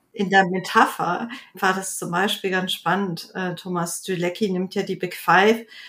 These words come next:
einfach, wenn du als Großwildjäger nach Afrika gehst,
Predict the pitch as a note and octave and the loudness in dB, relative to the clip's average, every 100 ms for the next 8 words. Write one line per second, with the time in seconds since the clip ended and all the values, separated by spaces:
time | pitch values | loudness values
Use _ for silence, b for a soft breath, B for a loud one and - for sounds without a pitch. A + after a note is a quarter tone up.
0 | B - F3 F3 G3 F3+ F3+ - F#3 F#3+ | B 0 0 2 2 2 0 -6 -4 -2
1 | F3+ F3 F3+ F3+ - - G3 G3+ F#3+ F#3 | -2 0 0 -2 -6 0 0 0 0 0
2 | F#3 F3 F3 - G3+ G3 G3 F#3 F3+ - | -2 -6 -10 0 4 6 6 4 4 0
3 | F#3+ F3+ F3+ - F#3 F3+ G#3+ G3+ F#3 E3+ | 4 6 4 2 0 2 0 2 0 2
4 | F3+ F#3+ - | 0 0 -4